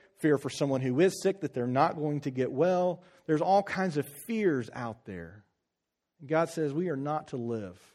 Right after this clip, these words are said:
lives of fear. So that's where we're headed over the next several weeks. And I hope that you'll join us. Hope that you'll get involved in serving and in small groups and recognize that we grow when we decide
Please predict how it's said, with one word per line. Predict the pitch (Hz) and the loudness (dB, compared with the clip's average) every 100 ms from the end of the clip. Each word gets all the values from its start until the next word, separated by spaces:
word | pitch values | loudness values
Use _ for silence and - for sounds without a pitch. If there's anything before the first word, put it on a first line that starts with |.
| _ _ | _ _
lives | 117 104 98 | -10 -10 -10
of | 101 | -16
fear. | - 95 90 - | -18 -18 -16 -6
So | |
that's | 175 220 | -4 -4
where | 247 | -2
we're | 220 | 0
headed | 147 143 123 | 2 0 0
over | 117 107 | -2 -2
the | 107 | -6
next | 110 - | -10 -12
several | 131 110 101 92 | -12 -10 -10 -10
weeks. | 95 90 | -10 -10
And | 120 | -8
I | 147 | -4
hope | 170 185 | -2 -2
that | 170 - | -4 -6
you'll | 113 | -8
join | 101 131 185 | -4 -4 -6
us. | 214 - _ _ _ _ _ - | -10 -20 _ _ _ _ _ -4
Hope | 151 | -2
that | 151 131 | 0 0
you'll | 139 | 2
get | 139 165 | 4 4
involved | 139 120 139 151 151 | 4 8 8 10 6
in | 127 | 2
serving | - 156 160 165 147 | 0 2 4 2 -2
and | 123 | -4
in | |
small | - 135 135 165 | -8 -6 -4 -4
groups | 175 185 - - _ _ _ - | -4 -6 -8 -20 _ _ _ -12
and | 123 123 | -6 4
recognize | 151 151 139 127 127 127 110 | 4 4 -2 -2 -2 -2 -4
that | 113 - | -6 -6
we | 131 135 | -6 -6
grow | 135 120 123 113 104 117 _ _ _ _ _ _ _ _ - | -4 -4 -4 -6 -8 -10 _ _ _ _ _ _ _ _ -12
when | 113 | -8
we | 117 110 | -6 -6
decide | 110 - 131 117 92 90 | -8 -6 -4 -2 -4 -6